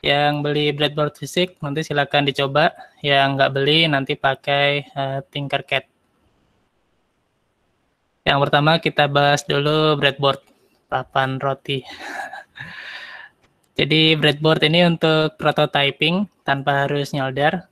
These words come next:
tinggal colok aja ke breadboard. Kemudian ada dua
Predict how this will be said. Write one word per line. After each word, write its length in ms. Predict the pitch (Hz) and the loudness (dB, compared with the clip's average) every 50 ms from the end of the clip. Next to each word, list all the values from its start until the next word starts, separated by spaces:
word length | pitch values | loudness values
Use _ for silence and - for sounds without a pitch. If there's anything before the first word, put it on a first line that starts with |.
| _ - | _ -10
tinggal 380 | 143 135 135 131 131 131 131 - | -6 -4 -2 -2 -2 -2 -2 -2
colok 320 | - 139 135 135 - - - | -2 -2 0 -2 -2 -4 -6
aja 260 | 135 135 - - 147 | -8 -4 -2 -2 -2
ke 400 | 147 - - 151 151 156 156 151 | -2 0 0 2 2 4 2 2
breadboard. 480 | 139 135 135 131 127 _ - 151 165 165 - _ _ _ _ | 0 -2 -4 -4 -4 _ 0 2 2 0 -2 _ _ _ _
Kemudian 880 | - - 147 143 147 143 143 147 151 160 165 165 165 165 165 165 160 - _ _ - | -12 -10 -6 -4 -4 -4 -2 0 2 2 4 4 4 2 0 -2 -4 -6 _ _ -4
ada 400 | 175 160 151 143 151 156 151 151 | -2 0 0 2 2 2 2 2
dua 640 | 147 143 147 147 147 151 156 151 151 156 156 - | 2 0 0 2 4 4 4 4 4 2 0 -2